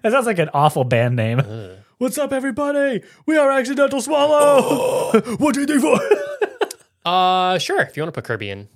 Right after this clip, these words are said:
Speaker 2: airplane, I could see that.
Speaker 1: Yeah, I th-, I could see him just going above and beyond.
Speaker 2: Yeah.
Speaker 1: All right.
Speaker 2: Fox. Fox is another one of, like, the, the noble, upright,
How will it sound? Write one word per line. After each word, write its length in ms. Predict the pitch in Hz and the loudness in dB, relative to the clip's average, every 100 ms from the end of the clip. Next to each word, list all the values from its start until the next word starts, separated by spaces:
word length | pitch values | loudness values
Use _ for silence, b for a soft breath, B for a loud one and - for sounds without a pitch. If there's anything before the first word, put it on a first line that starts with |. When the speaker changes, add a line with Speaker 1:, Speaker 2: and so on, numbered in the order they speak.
| - | -8
Speaker 2:
airplane, 380 | 107 98 123 165 _ | -8 -4 -6 -6 _
I 60 | 196 | -20
could 100 | - | -12
see 100 | 107 | -8
that. 100 | 311 | -4
Speaker 1:
Yeah, 200 | 160 175 | -4 -4
I 60 | |
th-, 160 | 180 - | -8 -10
I 60 | |
could 160 | 202 208 | -12 -8
see 100 | 147 | -6
him 300 | 120 117 - _ | -6 -8 -12 _
just 160 | 139 117 | -12 -6
going 160 | 120 | -6
above 200 | 113 104 | -4 -6
and 60 | 110 | -6
beyond. 360 | 107 98 110 | -8 -8 -10
Speaker 2:
Yeah. 260 | 277 165 - - _ _ _ _ _ _ - | -10 -12 -18 -20 _ _ _ _ _ _ -8
Speaker 1:
All 180 | 120 113 | -4 0
right. 400 | 117 131 202 _ | 0 0 -2 _
Speaker 2:
Fox. 600 | - 131 123 107 - - - | -4 -2 -2 -4 -10 -10 -6
Fox 260 | 190 208 | -6 -4
is 120 | 226 | -6
another 280 | 156 120 113 | -6 -6 -6
one 160 | 107 104 | -6 -8
of, 100 | 98 | -8
like, 220 | 98 92 | -10 -10
the, 220 | 107 95 b b - | -14 -14 b b -12
the 80 | 127 | -10
noble, 560 | 143 185 170 170 156 - | -4 -2 0 -2 -4 -6
upright, 840 | 143 - 139 131 117 - - - | -8 -4 -4 -2 -6 -10 -12 -12